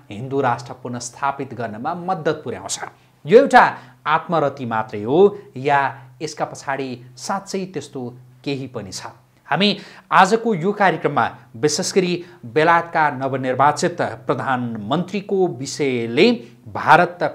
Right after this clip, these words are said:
पाकिस्तान, नेपाल लगायतका देशमा जुन चलिरहेको चर्चा छ, यसका सन्दर्भमा केन्द्रित हुन्छौँ र सँगसँगै अन्तर्राष्ट्रिय राजनीतिका अन्य विषयहरूमा पनि केन्द्रित हुन्छौँ। र यी विषयहरूमा केन्द्रित भइरहँदा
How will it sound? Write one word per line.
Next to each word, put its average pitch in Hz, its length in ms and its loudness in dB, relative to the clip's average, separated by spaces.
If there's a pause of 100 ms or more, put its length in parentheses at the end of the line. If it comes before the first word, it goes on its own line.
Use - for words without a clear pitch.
(120)
पाकिस्तान, 156 720 -4
नेपाल 156 440 2
लगायतका 151 880 2 (260)
देशमा 127 720 0 (160)
जुन 131 600 -6
चलिरहेको 233 600 4
चर्चा 143 440 -4
छ, - 140 -10 (360)
यसका 156 220 -6
सन्दर्भमा 110 540 -10
केन्द्रित 98 420 -12
हुन्छौँ 90 300 -16 (680)
र 175 440 2
सँगसँगै 185 600 -4 (240)
अन्तर्राष्ट्रिय 175 760 0
राजनीतिका 135 800 0
अन्य 139 360 -6
विषयहरूमा 107 640 -8
पनि 151 240 -4
केन्द्रित 123 500 -6
हुन्छौँ। 117 560 0 (720)
र 262 360 12 (300)
यी 277 120 6
विषयहरूमा 233 520 4
केन्द्रित 185 420 0
भइरहँदा 135 720 4